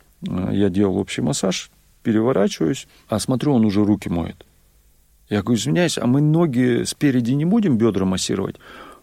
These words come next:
Он говорит: «Вы знаете, я уже устал». Я думаю: Боже мой, за двадцать лет практики я не знал, что, что существует слово «устал». Э, вот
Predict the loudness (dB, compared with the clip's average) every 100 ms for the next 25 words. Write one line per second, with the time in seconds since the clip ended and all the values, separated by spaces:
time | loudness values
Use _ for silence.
0 | _ -4 0 0 0 0 2 2 0 0
1 | 0 -2 -4 -4 -2 -2 -4 -14 _ _
2 | _ -20 -18 -18 -14 -4 -2 0 0 0
3 | 0 0 2 2 2 0 -4 0 0 0
4 | 0 0 0 -4 -2 2 2 2 0 0
5 | 0 -4 -2 -4 -6 -18 2 4 4 2
6 | 2 2 2 0 -4 -4 -4 -2 -2 -2
7 | 0 0 0 0 0 -2 -2 0 0 0
8 | -10 -8 -4 2 4 4 4 2 -2 -2
9 | 0 0 0 -8 -20 -20 -20 -20 _ -4
10 | 0 2 2 2 2 0 -6